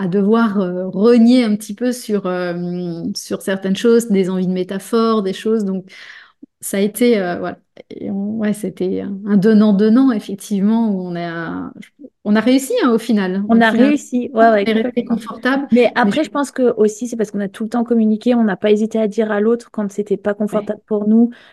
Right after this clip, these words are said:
Speaker 2: quand on se reconnaissait pas, quand, euh, il y avait un truc. Et du coup, en face, c'était facile de l'entendre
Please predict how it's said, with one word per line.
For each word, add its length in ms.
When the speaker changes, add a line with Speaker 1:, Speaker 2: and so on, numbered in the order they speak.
Speaker 2:
quand 220
on 220
se 160
reconnaissait 540
pas, 400
quand, 400
euh, 180
il 60
y 60
avait 120
un 120
truc. 280
Et 80
du 140
coup, 140
en 120
face, 200
c'était 180
facile 400
de 80
l'entendre 460